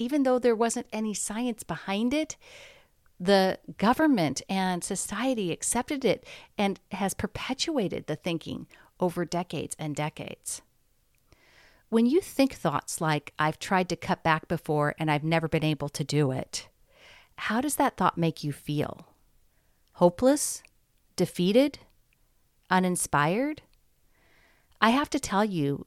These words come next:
that was me for many, many years, and so I totally understand. What I didn't realize is that feeling hopeless was part of the story that A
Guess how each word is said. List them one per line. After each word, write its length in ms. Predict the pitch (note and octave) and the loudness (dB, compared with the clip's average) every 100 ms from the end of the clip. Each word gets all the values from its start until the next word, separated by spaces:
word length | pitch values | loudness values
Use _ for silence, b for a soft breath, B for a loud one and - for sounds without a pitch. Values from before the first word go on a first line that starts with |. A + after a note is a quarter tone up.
| - | -12
that 340 | E3+ G#3 C4+ | 0 0 2
was 160 | C4 A#3 | 0 2
me 140 | B3 | 0
for 160 | - E3+ | 0 -2
many, 300 | E3+ G#3 B3 | 0 2 2
many 240 | A3+ A3 | 2 -2
years, 500 | F3+ D#3+ G3 D#3 - | -2 -2 0 -2 -4
and 180 | - F3 | -4 -2
so 260 | - G#3+ - | 0 0 0
I 100 | F#3+ | -6
totally 400 | - C4+ D4+ D4 | -4 -4 0 0
understand. 880 | G#3+ G3 - - B3 G3 - - B B B B B - | 0 -2 -4 -2 0 0 -4 -10 B B B B B 0
What 180 | A#3+ | 2
I 120 | B3+ A#3 - | 2 0 0
didn't 440 | B3 D#4+ F4+ D#4+ - | 0 2 0 -2 -6
realize 840 | E3+ F3 G#3 B3 B3+ C4+ D4 C#4+ - | -4 0 2 2 0 0 -2 -2 -2
is 200 | F#3+ F3+ | -2 0
that 240 | G3 F#3 | 0 0
feeling 580 | - - A#3+ C#4+ D#4 A#3+ | -6 -6 -2 2 2 0
hopeless 920 | - - F3+ F#3 - C#4+ D#4+ D#4 - - B B B B | -2 4 4 4 4 6 6 4 2 0 B B B B
was 240 | G#3 A#3+ - | 4 4 4
part 440 | - - C#4 E4+ - | -4 0 0 0 -2
of 160 | A#3+ | 0
the 80 | A#3+ | 0
story 500 | A#3 - A3+ A3+ A3+ | -2 0 0 2 2
that 220 | G3+ F#3+ - | 2 -2 -2
A 240 | G3+ G3+ | 0 0